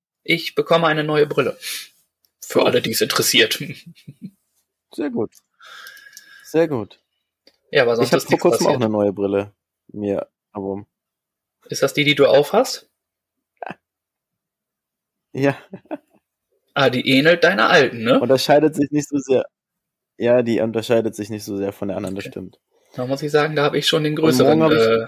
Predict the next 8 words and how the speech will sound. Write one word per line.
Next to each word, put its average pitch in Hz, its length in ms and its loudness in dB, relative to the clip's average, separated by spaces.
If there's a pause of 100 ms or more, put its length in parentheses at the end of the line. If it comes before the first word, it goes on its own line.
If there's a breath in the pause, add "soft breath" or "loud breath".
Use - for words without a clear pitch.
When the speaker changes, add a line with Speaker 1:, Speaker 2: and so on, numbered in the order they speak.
Speaker 1:
Faktor 117 580 2 (460)
t-, - 200 -12
gemacht. 117 560 -2
Also 120 180 -2
da 127 240 0
geht 131 280 -2
schon 127 180 2
Speaker 2:
Oh. 107 680 0